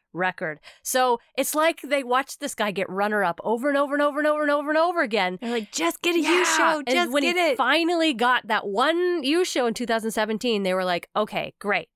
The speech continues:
Speaker 1: We're gonna give it to you." However, what happened for him then next is he got plagued with injuries.
Speaker 2: Yeah.
Speaker 1: I mean, for the next two years,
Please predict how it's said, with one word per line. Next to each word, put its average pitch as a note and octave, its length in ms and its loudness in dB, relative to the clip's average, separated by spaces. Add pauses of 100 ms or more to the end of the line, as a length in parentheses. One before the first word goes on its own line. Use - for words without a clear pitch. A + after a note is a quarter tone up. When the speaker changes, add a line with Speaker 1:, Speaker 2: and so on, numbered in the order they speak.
(120)
Speaker 1:
We're G3+ 140 -4
gonna G#3 200 -2
give G#3 200 -2
it F#3 100 -8
to F3+ 160 -10
you." D3 240 -20 (480)
However, E4+ 480 0
what A#3+ 180 0
happened C#4+ 360 -4
for G#3+ 220 -4
him C4+ 500 0
then A3 240 0
next D4+ 480 -2
is A#3+ 120 -8
he C#4 60 -6
got C#4 180 -2
plagued C#4 280 -4
with C4+ 160 -6 (240)
injuries. D4 720 -4
Speaker 2:
Yeah. F#3 300 -4 (200)
Speaker 1:
I A3+ 120 -2
mean, C#4+ 140 2
for C#4+ 100 -4
the C4+ 100 0
next D4 300 -2
two D#4+ 220 0
years, C4 760 0